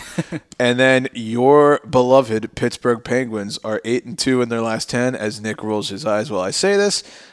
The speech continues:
Speaker 2: Uh, they look awesome coming off two big rivalry wins, uh, since the All-Star break. The boys are rolling. Matt Murray has won six in a row, and all is good in the land of Pennsylvania.
Speaker 1: Begrudgingly, I will admit that they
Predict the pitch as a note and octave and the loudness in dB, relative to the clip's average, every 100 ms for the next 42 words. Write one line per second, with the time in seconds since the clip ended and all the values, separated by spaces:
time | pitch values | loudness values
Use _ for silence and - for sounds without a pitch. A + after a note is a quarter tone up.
0 | _ - A2+ A#2 A#2 A#2 A2+ B2+ C#3 C#3 | _ -2 4 6 6 4 4 6 6 6
1 | C3+ C#3 C#3+ D3+ D3 - C#3 C3+ B2+ B2+ | 8 8 8 2 -2 0 0 2 2 4
2 | B2+ - - - - D3 C3 A2 C#3+ B2+ | 4 2 -10 -14 2 4 4 4 4 6
3 | B2+ B2 B2+ B2+ C3 C3 C3 B2+ - - | 4 4 4 2 2 2 0 -2 -6 -6
4 | - G#2+ G#2 - A2+ - A#2 A2+ B2+ A#2 | -2 -2 0 -2 -4 -2 0 2 0 0
5 | A#2+ A#2+ A#2 - - - - G2+ A2+ A#2+ | 2 0 -2 -12 -20 -20 -14 -8 0 0
6 | A#2+ A2 A2+ C3 C3+ C3+ C3 A#2 A#2+ A#2 | 0 -2 2 4 4 2 -2 -2 -2 0
7 | A#2 A#2 A#2+ A#2 G2+ G#2 G#2 - - - | 0 0 0 -2 -6 -8 -4 -4 -2 2
8 | D#3+ D3 - - A#2+ A2 G#2 G#2+ G#2+ G#2 | 2 2 -2 -4 -4 -2 -2 0 0 -2
9 | - _ _ _ - G#2 - G#2 G#2 A2+ | -4 _ _ _ -12 -10 -8 -2 0 0
10 | F#2+ - G#2+ G2+ F#2 E2+ - _ G2+ G2 | -2 -8 -4 -2 -4 -6 -12 _ -16 -14
11 | F2+ F#2 F#2 F#2 - - - F2 - G#2 | -12 -10 -10 -12 -16 -18 -14 -14 -14 -14
12 | A2 E2 D2+ C#3 B2 B2 C#3 C3+ C3 A#2 | -14 -14 -10 -8 -8 -2 -2 0 -2 -4
13 | A2 A2+ A#2+ A2+ A2+ G#2+ G#2 A2 - G#2+ | -6 -2 0 0 -2 -4 -6 -10 -10 -10
14 | G#2+ G#2+ A2 | -8 -8 -10